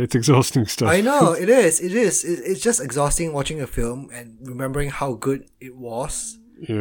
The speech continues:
Speaker 2: And just being disappointed every single time. And
Speaker 1: But Pinocchio was never that good anyway, was it?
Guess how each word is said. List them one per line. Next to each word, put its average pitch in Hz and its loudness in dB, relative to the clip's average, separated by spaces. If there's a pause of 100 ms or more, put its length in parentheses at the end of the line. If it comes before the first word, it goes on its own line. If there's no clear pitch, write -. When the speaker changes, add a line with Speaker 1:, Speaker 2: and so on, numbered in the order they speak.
Speaker 2:
And 101 -2
just 185 -2
being 139 0
disappointed 139 0
every 135 -6
single 123 -8
time. 120 -8 (220)
And 127 -12
Speaker 1:
But 196 -2
Pinocchio 170 4
was 101 2
never 101 0
that 98 -2
good 104 -2
anyway, 98 -2
was 110 -2
it? - -4